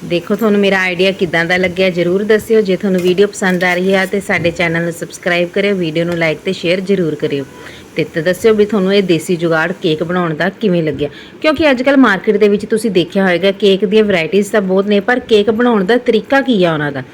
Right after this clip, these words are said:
ਇੰਨੀ ਸਫਾਈ ਨਾਲ ਕਿਤੇ ਵੀ ਕੋਈ ਵੀ ਬੇਕਰੀ ਵਾਲੇ ਨੇ ਜਿਹੜੇ ਇੰਨੀ ਸਫਾਈ ਨਾਲ ਕੇਕ ਨਹੀਂ ਬਣਾਉਂਦੇ,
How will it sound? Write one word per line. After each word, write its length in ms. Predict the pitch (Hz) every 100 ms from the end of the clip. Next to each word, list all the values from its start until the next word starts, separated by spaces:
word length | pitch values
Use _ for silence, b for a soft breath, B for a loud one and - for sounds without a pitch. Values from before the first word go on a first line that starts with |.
| B B -
ਇੰਨੀ 180 | 262 277
ਸਫਾਈ 380 | 277 254 196 190
ਨਾਲ 160 | 208
ਕਿਤੇ 300 | 208 196 196
ਵੀ 120 | 190
ਕੋਈ 300 | 214 196 175
ਵੀ 100 | 196
ਬੇਕਰੀ 420 | 208 185 170 170 170
ਵਾਲੇ 280 | 160 165
ਨੇ 140 | 165 156
ਜਿਹੜੇ 400 | 160 180 208 - - -
ਇੰਨੀ 200 | 202 208
ਸਫਾਈ 320 | 214 208 196 175
ਨਾਲ 160 | 185
ਕੇਕ 300 | 196 185 185
ਨਹੀਂ 280 | 240 196 185
ਬਣਾਉਂਦੇ, 400 | 185 180 147